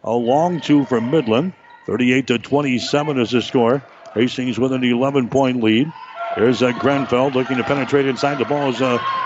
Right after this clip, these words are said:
poked loose. It comes rolling into the backcourt, picked up by Grenfell. Emma comes back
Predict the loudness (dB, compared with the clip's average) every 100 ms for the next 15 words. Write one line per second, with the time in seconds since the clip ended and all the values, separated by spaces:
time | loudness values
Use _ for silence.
0 | 0 0 0 0 0 0 -2 -2 0 2
1 | 2 2 -2 -2 0 -2 -2 0 0 0
2 | -4 0 -2 0 -2 -2 -2 -2 -2 0
3 | 0 0 -2 -10 -20 -20 -20 -12 -6 -4
4 | -4 -4 -4 -2 -2 -4